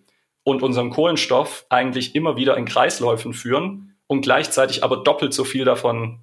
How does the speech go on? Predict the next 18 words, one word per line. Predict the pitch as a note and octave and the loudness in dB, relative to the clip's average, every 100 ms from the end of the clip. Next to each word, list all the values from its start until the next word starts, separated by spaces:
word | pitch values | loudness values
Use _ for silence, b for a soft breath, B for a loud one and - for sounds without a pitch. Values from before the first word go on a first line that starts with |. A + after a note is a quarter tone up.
| - | -4
im | C3+ | -2
Kreislauf | C3 A#2 A2+ - A2+ - | 2 2 2 0 -2 -2
führen. | C#3 A#2+ G2 - _ | -2 -2 -2 -14 _
Also | B2 A#2+ A2+ | -4 -2 -2
unsere | B2 B2 A#2+ | -2 -4 -2
Kapazität | C3+ B2 A#2 - C#3+ D#3+ | 0 0 -2 -2 -2 -2
muss | D#3+ - | -2 -2
sich | D3+ | -2
verdoppeln | D3+ C3 D3 D#3+ D#3 D3+ B B B B | 0 2 2 2 -2 -4 B B B B
und | C3 A#2+ | 0 0
die | A#2+ | 0
Recyclingkapazität | A#2+ A#2 C3 C#3+ C#3 B2+ C3 B2+ B2 B2 C3 C3 B2+ | 0 2 2 2 0 0 0 0 0 -4 0 -2 0
muss | B2 - | -2 -2
sich | A#2+ C3 | -4 -2
um | B2 A2+ - | -2 -4 -4
mehrere | A#2+ B2+ B2 A#2 A#2 | 0 2 0 -2 -4
Größenordnungen | - C#3 D#3+ B2+ - A2+ A#2+ A#2+ B2+ D3 - _ _ _ - | 0 2 2 -2 -2 -2 -2 -2 -2 -4 -8 _ _ _ -2
erhöhen. | A2+ A#2+ A2 G2 | 0 0 -2 -6